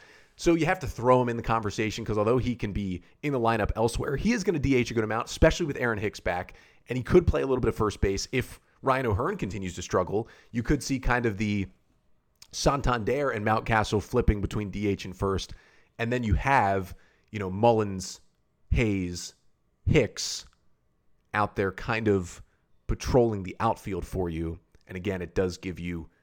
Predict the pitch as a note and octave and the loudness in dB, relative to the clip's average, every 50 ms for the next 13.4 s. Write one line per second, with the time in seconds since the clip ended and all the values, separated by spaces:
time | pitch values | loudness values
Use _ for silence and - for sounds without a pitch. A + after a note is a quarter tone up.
0 | _ _ - - A2 - - F#2+ E2+ - _ - G2+ G2+ - - - F#2 E2+ E2 | _ _ -12 -10 -10 -10 -10 -14 -16 -8 _ -2 0 0 0 -2 -4 -8 -10 -10
1 | F2+ F2 F#2 F2 - - E2+ E2 E2+ E2 - _ _ _ _ _ _ _ _ _ | -10 -10 -10 -10 -8 -8 -8 -8 -8 -10 -14 _ _ _ _ _ _ _ _ _
2 | - - G#2+ F#2+ D#2+ E2 - - A#2 G2 - - - - - - - - _ _ | -8 -6 -6 -6 -6 -6 -4 -2 -2 -2 -2 -6 -12 -16 -18 -20 -20 -20 _ _
3 | _ _ _ _ _ _ _ _ _ _ _ _ _ _ - F3+ E3+ D#3 G3 C#4+ | _ _ _ _ _ _ _ _ _ _ _ _ _ _ -2 0 2 4 4 2
4 | - - - G4 F4+ D4+ A3+ A3 G#3+ G3+ - - G#3 F#3 F3 E3+ - D3+ D3+ D3+ | 2 2 0 0 0 2 2 2 0 0 0 -2 -4 -4 -4 -4 0 0 2 2
5 | D3 - C#3 B2+ - - A2 G#2+ - - F2 - - - - - - - - - | 2 0 -2 -2 -2 -6 -8 -8 -8 -8 -10 -10 -10 -14 -14 -16 -20 -20 -20 -20
6 | - - - _ - B2 C#3 E3+ C#3+ - - - - D#3+ F3 E3 - D3+ - - | -20 -20 -10 _ -4 -2 0 -2 -2 -4 -8 -12 -10 -10 -8 -8 -10 -6 -4 -4
7 | D#3+ D3+ - A#2+ A#2+ C3+ D3+ D#3+ E3+ F3+ - - - - A#2 A2+ G2 C#2 E2 F2 | -4 -2 0 0 0 0 0 2 2 2 2 0 0 0 0 0 0 0 -2 -4
8 | F2+ C3+ D3 B2 F#2 F2+ G#2+ A#2 D#3 F3+ - - F3 F3 E3 C3 F#2+ C#2 A#1+ C#2 | -2 -2 -2 -2 -2 -2 -2 -2 -2 -2 0 0 2 2 2 0 -2 -2 -4 -4
9 | G2 G#2 - _ _ _ _ _ _ _ _ - A#2 C#3 E3+ F#3+ F#3 F#3+ - G3+ | -6 -6 -8 _ _ _ _ _ _ _ _ -6 -2 0 0 0 0 2 2 0
10 | D#3+ C3 G2+ E2+ D2 D#2 - F2+ E2 - - - - - - - G2+ A#2 A2 A#2 | 2 0 -2 -6 -8 -8 -8 -8 -8 -8 -10 -14 -14 -10 -4 -2 -2 -2 0 -2
11 | G#2 G#2 G#2+ A2+ A2+ A#2+ C3 C#3 C#3+ - F3+ F3 E3 - F3 C#3+ B2+ B2 B2 B2+ | -2 -2 0 0 2 2 2 2 2 2 2 2 2 0 -4 0 2 4 4 4
12 | C#3 - G2+ F#2+ - - - G2 - - A2+ - - - D#3 D3+ - - C#4 D4+ | 2 -2 -6 -8 -6 -6 -6 -6 -6 -6 -6 -6 -6 -6 -8 -8 -8 -8 -8 -6
13 | - - - - - - - - | 0 2 2 2 2 -2 -10 -20